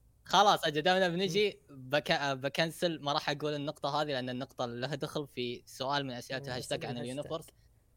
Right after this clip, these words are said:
Speaker 1: لكن لا يزال اليونيفورس، أنا أقول المقارنة بين اليونيفورس جي إم مقارنة ظالمة، لأن اليونيفورس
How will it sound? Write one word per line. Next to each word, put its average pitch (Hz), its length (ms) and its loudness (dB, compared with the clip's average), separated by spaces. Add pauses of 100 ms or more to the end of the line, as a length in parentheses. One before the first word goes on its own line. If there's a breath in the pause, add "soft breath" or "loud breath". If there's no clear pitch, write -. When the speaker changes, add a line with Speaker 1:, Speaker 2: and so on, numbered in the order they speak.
(340)
Speaker 1:
لكن 175 260 2
لا 226 220 6
يزال 196 260 6
اليونيفورس، 180 720 -2
أنا 180 160 8
أقول 185 200 4
المقارنة 165 500 4
بين 139 160 -2
اليونيفورس 143 480 -6
جي 139 220 -4
إم 117 200 -6
مقارنة 156 380 2
ظالمة، 160 420 2
لأن 120 220 -4
اليونيفورس 135 640 -8